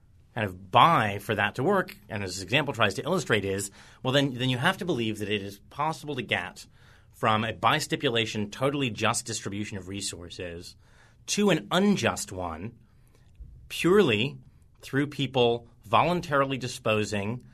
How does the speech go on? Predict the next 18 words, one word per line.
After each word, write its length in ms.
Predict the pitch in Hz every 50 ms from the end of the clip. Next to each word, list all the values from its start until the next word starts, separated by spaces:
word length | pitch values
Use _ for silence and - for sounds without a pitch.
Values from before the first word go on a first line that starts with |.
| - - - - - -
of 280 | 117 120 131 120 117
what 360 | 107 107 120 131 - 127 110
their 260 | 101 117 123 127 135 135
just 600 | 131 - - 110 104 - - - - - - - _ - - _ _ - _ - -
resource 540 | 107 127 185 190 - - - 117 104 95 -
shares 540 | - - 113 101 98 92 90 90 85 80
were. 420 | 87 87 87 85 80 82 98 123 127 - - - - - - - - -
And 480 | 117 107 104 104 101 101 101 104 104 - -
you 160 | - - 104
sort 140 | - - 98
of 20 |
have 100 | 98 95
to 80 | 107 104
ask, 200 | 101 101 - -
well, 120 | 107 107 -
if 120 | 113 -
the 100 | - - - - _ _ - _ _ _ - - _ _ - _
point 380 | - - - 175 185 185 - -